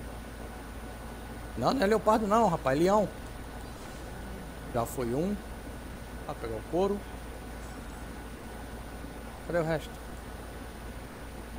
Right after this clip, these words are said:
Ali. Pô, é sacanagem isso.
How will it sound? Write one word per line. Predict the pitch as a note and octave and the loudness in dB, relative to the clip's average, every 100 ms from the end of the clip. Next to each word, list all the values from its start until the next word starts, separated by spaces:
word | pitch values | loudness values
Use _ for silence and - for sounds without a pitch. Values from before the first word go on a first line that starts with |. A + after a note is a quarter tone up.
| - - - - - - - - - - - - - - - - - - - - - - - - - - - - - | -8 -8 -8 -8 -8 -10 -10 -8 -8 -8 -8 -8 -6 -6 -6 -8 -8 -8 -8 -8 -8 -8 -8 -8 -8 -8 -8 -8 -4
Ali. | A#1+ A#1 - - - - - - - - - - - - - - - - - - - | -4 -4 -6 -8 -8 -8 -8 -8 -8 -10 -8 -8 -8 -8 -8 -8 -8 -8 -8 -10 -2
Pô, | C#3+ | 4
é | A#2+ | 4
sacanagem | - C#3 F#3+ G3 D3+ C3+ B2+ A#2 | 4 2 4 4 4 4 2 0
isso. | - | -2